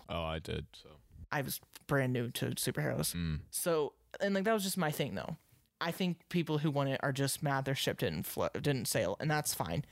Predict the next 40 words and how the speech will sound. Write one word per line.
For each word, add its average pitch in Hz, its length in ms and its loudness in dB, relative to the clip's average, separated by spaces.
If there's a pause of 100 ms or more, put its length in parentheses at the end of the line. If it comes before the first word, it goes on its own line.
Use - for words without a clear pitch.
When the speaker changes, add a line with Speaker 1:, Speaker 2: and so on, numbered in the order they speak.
Speaker 1:
Oh, 147 100 -2
I'm 202 160 -2
mad 139 260 -4
it 120 80 -4
didn't, 123 240 -2
it 117 100 -4
failed 107 320 -2
too, 151 300 -2
but 95 180 -4
it's 95 140 -4
still, 95 300 0 (120)
you 107 140 0
know, 78 160 -2 (120)
you 101 120 -4
gotta 101 200 2
Speaker 2:
It 185 140 4
still 233 160 2
was 208 120 0
a - 20 -2
good 190 240 0
ending. 180 420 4
Speaker 1:
you, 151 140 -6
you 165 80 -2
Speaker 2:
It - 20 0
was 180 120 4
a 190 40 6
Speaker 1:
gotta - 80 2
Speaker 2:
fine 190 340 2
ending. 139 360 0 (120)
Speaker 1:
departmentalize, 104 1040 -2
you 120 100 0
Speaker 2:
Yeah. 127 280 2 (380)
Speaker 1:
know? 101 60 -2
<laughs> - 0 -
Um, 95 300 0
Speaker 2:
But 156 280 2 (520)
number 185 220 2
one 165 180 2
movie. 127 280 -4 (400)
Speaker 1:
Logan. 85 400 -2